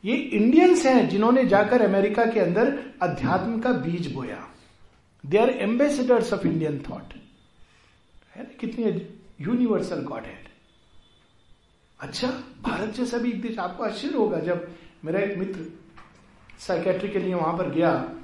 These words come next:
न्यूयॉर्क, तो उसने आकर बता रहा था, बोला, "हम लोग तो बिल्कुल रूढ़िवाद में चले गए हैं, सत्य को भूल गए हैं।"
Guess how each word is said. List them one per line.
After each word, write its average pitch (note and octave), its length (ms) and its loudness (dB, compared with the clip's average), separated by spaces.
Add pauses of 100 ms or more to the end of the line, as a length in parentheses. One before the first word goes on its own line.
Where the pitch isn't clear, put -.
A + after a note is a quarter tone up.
(360)
न्यूयॉर्क, E3 440 2
तो D#3 60 -4
उसने E3+ 400 -6 (260)
आकर D#3 300 -4
बता C#3+ 320 -6
रहा D3 120 -2
था, - 340 -10 (1200)
बोला, C#3+ 160 -6
"हम C3+ 220 -8
लोग D#3+ 220 -4
तो E3+ 120 -4 (680)
बिल्कुल E3 560 -2 (580)
रूढ़िवाद F3 540 2
में F3+ 120 -4
चले C#3+ 260 0
गए A#2 100 -4
हैं, G#2+ 180 -14
सत्य D3+ 340 -8
को D#3+ 120 -6
भूल C3+ 220 -2
गए - 140 -6
हैं।" - 280 -16